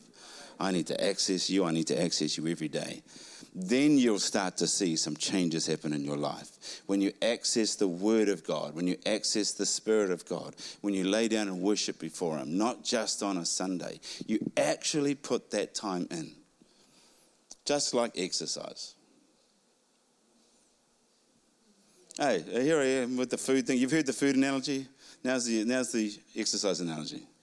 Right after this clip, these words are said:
Everybody hates it at the start. You don't like it,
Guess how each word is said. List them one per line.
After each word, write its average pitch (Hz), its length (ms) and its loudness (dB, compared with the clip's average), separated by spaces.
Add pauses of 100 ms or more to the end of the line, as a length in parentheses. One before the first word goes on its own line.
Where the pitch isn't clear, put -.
(720)
Everybody 139 380 6
hates 101 320 0
it 85 80 0
at 78 80 -2
the - 80 -8
start. - 340 -6 (1160)
You 151 100 2
don't 120 180 2
like 85 260 -2
it, 92 140 -2